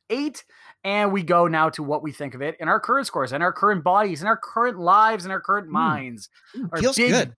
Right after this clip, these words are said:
Speaker 1: beautiful brains.
Speaker 2: Oh, I'm grown boy now. I just had a growth spurt. I'm so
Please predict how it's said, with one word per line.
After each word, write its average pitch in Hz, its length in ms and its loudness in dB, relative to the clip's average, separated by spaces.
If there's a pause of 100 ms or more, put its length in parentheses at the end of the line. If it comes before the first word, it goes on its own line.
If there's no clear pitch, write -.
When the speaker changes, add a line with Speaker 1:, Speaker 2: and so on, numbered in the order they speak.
Speaker 1:
beautiful 208 380 -2
brains. 160 880 -4
Speaker 2:
Oh, 180 100 0
I'm 147 200 0
grown 175 460 2
boy 180 300 2
now. 139 260 -2
I 123 120 -2
just - 200 -4
had 190 180 4
a - 120 -20
growth 139 240 0
spurt. 131 380 -2
I'm 110 100 -10
so 233 460 -2